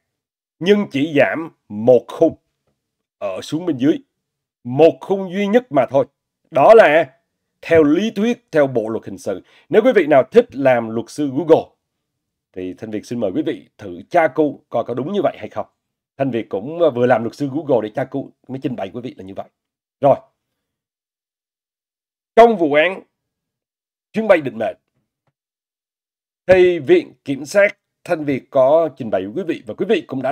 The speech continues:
đọc báo rồi. Đó. Họ đã đề nghị mười bảy trong hai mươi mốt bị cáo giảm từ hai đến ba khung.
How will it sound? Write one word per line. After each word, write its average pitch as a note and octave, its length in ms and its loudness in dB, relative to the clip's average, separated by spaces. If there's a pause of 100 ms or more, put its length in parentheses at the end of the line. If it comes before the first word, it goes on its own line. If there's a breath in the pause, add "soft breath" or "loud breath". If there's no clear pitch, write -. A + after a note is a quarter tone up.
đọc - 180 -2
báo D3+ 200 -2
rồi. C#3 200 0 (800)
Đó. F#2 120 -12 (1200)
Họ E3 100 2
đã F3+ 80 -6
đề E3 200 6
nghị D3 280 0
mười C3+ 440 -4
bảy G2 320 -4 (1000)
trong D#3 240 6
hai F3+ 280 -2
mươi F3+ 100 0
mốt F#3+ 220 4 (360)
bị A#2 200 -14
cáo A#2 340 -10 (1700)
giảm B2 500 -4
từ C#3+ 280 2
hai E3+ 480 0
đến D#3 260 -8
ba D#3+ 200 0
khung. D3 300 -10